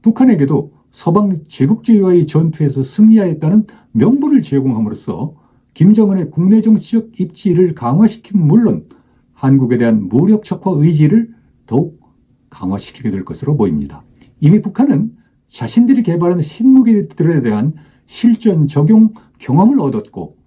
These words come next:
북한군은 드론 등을 통하는 새로운 양식의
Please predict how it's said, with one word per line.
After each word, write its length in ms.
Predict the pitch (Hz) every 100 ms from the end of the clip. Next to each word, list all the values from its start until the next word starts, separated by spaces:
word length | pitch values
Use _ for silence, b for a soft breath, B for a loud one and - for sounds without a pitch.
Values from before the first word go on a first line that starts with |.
| _
북한군은 640 | - 147 220 165 135 139 - b b b
드론 260 | - 139 220
등을 220 | 233 220
통하는 360 | 202 170 175 170
새로운 500 | 147 - 196 277 269
양식의 520 | 220 190 - 233 226